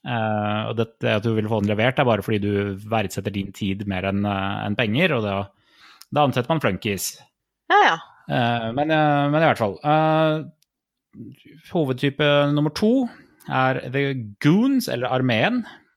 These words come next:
Speaker 1: Eh, det er noe du har bare fordi alle andre har det.
Speaker 2: <laughs>
Speaker 1: Eh, eksempelet han,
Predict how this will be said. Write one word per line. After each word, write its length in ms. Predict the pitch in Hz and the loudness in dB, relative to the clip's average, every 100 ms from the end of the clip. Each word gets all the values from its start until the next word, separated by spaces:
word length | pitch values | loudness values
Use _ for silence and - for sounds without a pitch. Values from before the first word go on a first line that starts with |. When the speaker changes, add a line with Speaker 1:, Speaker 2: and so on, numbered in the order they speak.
| _ | _
Speaker 1:
Eh, 400 | - 139 139 135 131 | -10 -4 -2 -2 -2
det 180 | 123 | -2
er 100 | 147 | 0
noe 300 | 196 147 117 | -2 -2 -2
du 120 | 143 156 | -2 -2
har 320 | 147 139 180 | 0 0 0
bare 160 | 143 120 | -2 -2
fordi 160 | 135 135 | 0 0
alle 180 | 147 | 2
andre 220 | 127 95 95 | 2 2 2
har 160 | 156 | 2
det. 60 | - - _ _ _ _ _ 277 | 0 -6 _ _ _ _ _ -4
Speaker 2:
<laughs> 960 | - 698 - - 285 - 262 - - - - - - _ _ _ _ 156 | -2 -6 -12 -4 -4 0 -2 0 -4 -2 -8 -8 -8 _ _ _ _ -6
Speaker 1:
Eh, 220 | 160 - - | -4 -6 -6
eksempelet 440 | 165 - 135 - 151 | -6 -2 -4 -4 0
han, 200 | 147 | 2